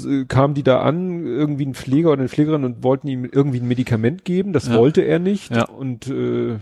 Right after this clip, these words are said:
Speaker 1: ja, die hatten aber Anweisungen hier, der muss jetzt dieses Medikament nehmen. Kann natürlich sein, wenn da eine Ärztin eine Diagnose gestellt hat und gesagt
Speaker 2: Ja.
Speaker 1: hat, der ist kurz vor der, weiß ich nicht, Psychose oder so,
Speaker 2: Ja.
Speaker 1: der muss jetzt ganz schnell irgendwie,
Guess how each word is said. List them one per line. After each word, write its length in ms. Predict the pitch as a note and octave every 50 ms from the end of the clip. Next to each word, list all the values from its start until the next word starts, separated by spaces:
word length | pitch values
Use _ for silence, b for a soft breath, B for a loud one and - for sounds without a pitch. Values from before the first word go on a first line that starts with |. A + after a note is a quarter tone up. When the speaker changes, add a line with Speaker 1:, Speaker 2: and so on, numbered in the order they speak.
| - _
Speaker 1:
ja, 200 | C3+ B2+ G#2+ G2
die 180 | F#2 A#2+ A#2
hatten 240 | A2 C#3 - - C#3
aber 220 | A2 - - B2
Anweisungen 500 | A2+ C3 C3+ B2+ B2+ B2+ B2+ A#2+ B2+ B2
hier, 160 | A2+ B2 C3+ B2
der 120 | B2+ A#2
muss 300 | A2+ C3 D#3+ E3+ - - E3+
jetzt 260 | F3 F3+ - - -
dieses 240 | E3 D#3 D#3+ D#3 -
Medikament 420 | E3 D#3+ E3 - D#3+ D#3+ D#3+ -
nehmen. 120 | F3 D#3+ C3+
Kann 140 | - C3+
natürlich 260 | B2+ A#2 - A#2+ A2 -
sein, 180 | C3+ C#3 D3
wenn 100 | C3 A#2+
da 100 | A#2+ B2+
eine 140 | B2+ B2 B2
Ärztin 340 | B2 B2+ C3 - - C#3+ C3
eine 60 | B2+
Diagnose 600 | A#2 B2 C3 B2+ A2+ G#2+ A#2+ B2 C3 C3+ C#3+ C3
gestellt 400 | C3 B2+ - - C3 B2+ B2+ -
hat 80 | B2+ -
und 100 | B2+ A#2+
gesagt 260 | A#2+ A#2 A#2+ B2 A2+
Speaker 2:
Ja. 60 | B2
Speaker 1:
hat, 120 | A#2+ -
der 100 | C3 A#2+
ist 100 | A#2+ -
kurz 260 | - - C#3 B2+ A#2+ -
vor 200 | - - B2 A#2
der, 320 | A2+ A2+ A2 A2 A2+ G#2+ B B B B B B B B B B
weiß 180 | - A#2 A2+ B2
ich 40 | C#3+
nicht, 180 | C#3+ D3 C3+ -
Psychose 580 | - - C3+ - - B2 B2+ D3+ E3 D#3+ E3+
oder 200 | C#3+ D3 E3 E3 D3+
so, 100 | D3+ E3
Speaker 2:
Ja. 60 | D#3
Speaker 1:
der 60 | C3+ B2
muss 120 | B2 -
jetzt 160 | - A#2+ -
ganz 200 | - B2 B2+ C3
schnell 300 | - - C#3 B2+ C3+ C3+
irgendwie, 560 | C3+ - B2 B2+ B2 A#2+ A2 B2 B2 A#2+ A#2+